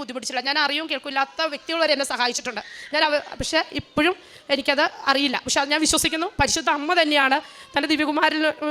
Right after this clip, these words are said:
ദിവ്യകുമാരൻ്റെ മഹത്വത്തിന് വേണ്ടി ഓരോ കാര്യങ്ങൾ എനിക്ക് ചെയ്തു തന്നതെന്ന്. ആ, കുഞ്ഞിൻ്റെ പേര് ജ-, ജെർമെയിൻ റോസ് ജിജോ എന്നാണ്. ഞാൻ റോസ് എന്ന് പേരിട്ടത്, ആ, എനിക്ക്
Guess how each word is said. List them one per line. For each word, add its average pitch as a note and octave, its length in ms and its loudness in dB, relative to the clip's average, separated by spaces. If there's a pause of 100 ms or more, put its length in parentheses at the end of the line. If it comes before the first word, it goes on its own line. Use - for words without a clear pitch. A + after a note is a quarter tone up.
(260)
ദിവ്യകുമാരൻ്റെ D4 460 4
മഹത്വത്തിന് C4+ 360 0
വേണ്ടി B3+ 200 0 (300)
ഓരോ C#4+ 200 4
കാര്യങ്ങൾ C4 300 4
എനിക്ക് B3+ 200 -2
ചെയ്തു B3+ 240 2
തന്നതെന്ന്. A3 400 -4 (800)
ആ, - 20 -2 (240)
കുഞ്ഞിൻ്റെ D#4 340 0
പേര് C#4+ 280 4 (140)
ജ-, B3+ 200 6 (140)
ജെർമെയിൻ D4 480 2
റോസ് C#4+ 240 2
ജിജോ B3+ 180 2
എന്നാണ്. G#3+ 240 0 (300)
ഞാൻ C#4 140 2
റോസ് C#4+ 200 4
എന്ന് F4 160 -2
പേരിട്ടത്, D4+ 440 4 (320)
ആ, B3+ 200 2
എനിക്ക് D4 160 2